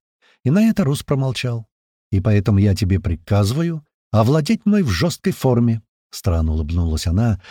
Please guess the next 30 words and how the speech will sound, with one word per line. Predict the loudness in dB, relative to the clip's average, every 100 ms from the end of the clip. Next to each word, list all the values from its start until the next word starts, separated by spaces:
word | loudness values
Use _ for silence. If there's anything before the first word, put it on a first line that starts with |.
| -20 _
медленно | 2 2 2 2 2
раздвигая | 0 0 -2 0 0 0 -2 -4
свои | -4 0 0
тонкие | 0 -2 -2 -2 -2
длинные | 0 0 2 2
ноги. | 2 -2 -6 -12 _ _
«Представь, | -2 0 0 -2
что | 0 -2
я | 0
твоя | 0 -2
пленница, | 0 0 2 0 -4 -6 -4
да | -2
ещё | 0 0 2
и | 2
очень | 2 0
строптивая». | 0 -2 0 0 0 -4 -10 _ _ _ _ _
И | 0
она | 2 4
многозначительно | 2 2 0 -2 -2 -4 -2 -4 -2 -2 -2
покосилась | -4 -4 -4 -2 -2 -2 -2
на | -2
длинные | 0 0 0 -2
ремешки | -2 -4 -4 -6
от | -4
её | -2 -2
сандалий. | 0 -2 -2 -4 -8 -14 _ _ _ _ _ _
Чёрная | -2 0 2 2 0
грива | 2 2 2 0
густых | -2 -2 -2 0
волос | 0 0 -2 -6